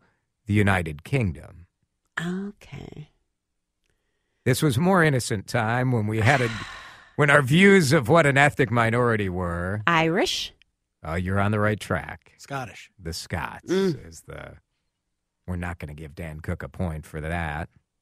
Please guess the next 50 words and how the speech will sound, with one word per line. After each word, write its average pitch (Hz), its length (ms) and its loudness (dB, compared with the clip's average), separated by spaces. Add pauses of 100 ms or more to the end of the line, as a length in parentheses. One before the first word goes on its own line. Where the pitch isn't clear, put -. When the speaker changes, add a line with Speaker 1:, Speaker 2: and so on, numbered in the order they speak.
(360)
Speaker 3:
Why 160 100 -2
Speaker 1:
How, 220 80 8
Speaker 3:
not? 320 300 2
Speaker 1:
how 269 180 6
much 220 260 4
guidance 180 640 4
did 165 200 2
we 147 120 2
give 143 340 2
on 98 160 -4
Speaker 3:
Well, 185 220 4
Speaker 1:
that? 190 60 -4
Speaker 3:
I 175 40 2
mean, 165 300 0
the, 147 160 0
w-, 139 380 -2
at 127 40 -16
what 127 140 -6
Speaker 1:
Well, 135 100 2
that's 143 160 8
Speaker 3:
point 180 180 4
Speaker 1:
the 160 120 8
host's 170 320 6
fault, 104 320 -2
Speaker 3:
Where 170 100 2
was 180 140 0
there 175 80 4
Speaker 1:
isn't 175 80 0
it? - 20 2
Speaker 3:
rules 131 260 2
on 113 120 -6
this? 85 180 -12
I 85 40 -4
Speaker 1:
All 98 80 0
Speaker 3:
don't, - 100 0
Speaker 1:
right. 92 100 -4
Speaker 3:
I 131 60 -2
don't 170 160 0
know 143 80 0
Speaker 1:
All 151 80 6
right, - 80 4
Speaker 3:
any 123 120 2
Speaker 1:
fine. - 180 2
Speaker 3:
rules. 190 100 0
Speaker 2:
No 214 160 2
rules. 160 420 0
It's - 140 -8
a 175 40 -2
Speaker 1:
Fine. 208 220 0
Speaker 2:
free-for-all. 127 460 -2